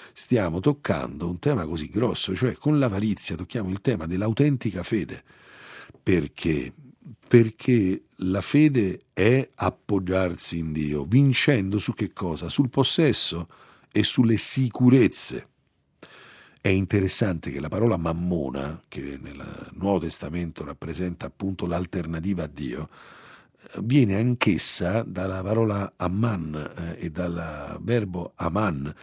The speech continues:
che vuol dire credere. È, è interessante, mammona è ciò in cui si crede veramente.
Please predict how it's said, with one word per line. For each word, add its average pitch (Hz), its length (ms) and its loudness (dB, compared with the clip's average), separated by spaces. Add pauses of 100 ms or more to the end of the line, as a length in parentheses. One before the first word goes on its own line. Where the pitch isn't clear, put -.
(320)
che - 140 4
vuol 139 200 6
dire 92 280 0
credere. 87 640 6 (240)
È, - 160 -6
è 110 1160 -4
interessante, 120 520 -2
mammona 127 540 4
è 90 40 0
ciò - 160 -2
in 101 100 0
cui 107 160 0
si 95 120 -2
crede 101 300 4
veramente. 95 640 0